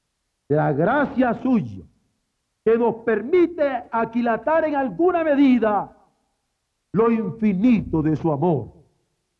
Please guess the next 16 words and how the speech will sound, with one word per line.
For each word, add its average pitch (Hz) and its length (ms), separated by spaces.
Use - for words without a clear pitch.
y 180 60
darnos 285 440
cuenta 262 520
que 254 120
su 254 140
propósito 247 720
es 233 140
cultivar 240 760
nuestros 233 600
caracteres 220 920
de 185 120
acuerdo 233 680
a 233 60
nuestro 220 400
destino 240 440
eterno 226 720